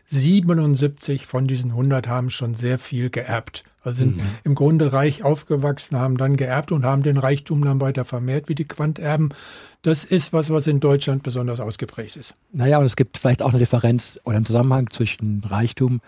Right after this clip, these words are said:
Speaker 3: und Arbeit. Insofern es ja schon auch eine Debatte gibt, die deutlich macht, dass man durch Arbeit nicht reich wird, sondern durch die Ausbeutung fremder Arbeit oder durch Spekulation. Es gibt einerseits diese große Legende von Leistung und Bezahlung, dass wir glauben, man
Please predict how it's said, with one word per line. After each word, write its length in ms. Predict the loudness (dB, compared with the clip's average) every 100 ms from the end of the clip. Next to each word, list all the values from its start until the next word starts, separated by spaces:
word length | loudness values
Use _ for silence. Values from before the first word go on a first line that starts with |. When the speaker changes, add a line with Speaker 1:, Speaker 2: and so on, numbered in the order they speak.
| -20 -20 _
Speaker 3:
und 300 | -4 -4 0
Arbeit. 420 | 2 2 0 -4
Insofern 460 | -4 -2 0 0 0
es 160 | 0
ja 100 | -2
schon 180 | 0 0
auch 100 | 2
eine 80 | 2
Debatte 360 | 0 0 0 2
gibt, 180 | 2 2
die 80 |
deutlich 400 | 2 2 2 0
macht, 240 | 0 -2 -4 -20 -4
dass 200 | 0 2
man 140 | 2 2
durch 260 | 0 -2
Arbeit 440 | 0 2 4 2 2
nicht 300 | 0 0 -6
reich 340 | -6 -6 2
wird, 180 | 0 2
sondern 380 | 0 2 0 -2 -10 -2
durch 160 | 0 2
die 100 | 2
Ausbeutung 480 | 2 2 2 2
fremder 380 | 2 2 2 2
Arbeit 240 | 2 2 2
oder 100 | 0
durch 140 | 0
Spekulation. 640 | -2 0 -2 -2 -2 -2 -4 -12 -20 -18
Es 120 | -4
gibt 200 | -2 0
einerseits 520 | 0 2 2 0 0
diese 200 | 0 0
große 300 | 0 0 0
Legende 400 | 0 2 0 0
von 300 | -2 -2 -2
Leistung 580 | 0 0 -2 -2 -6 -6
und 240 | -8 -8 -6
Bezahlung, 520 | -8 -6 0 0 -2 -12 -20 -20 -6
dass 180 | -4 -2
wir 80 |
glauben, 420 | -2 0 2 0 0
man 220 | 0 0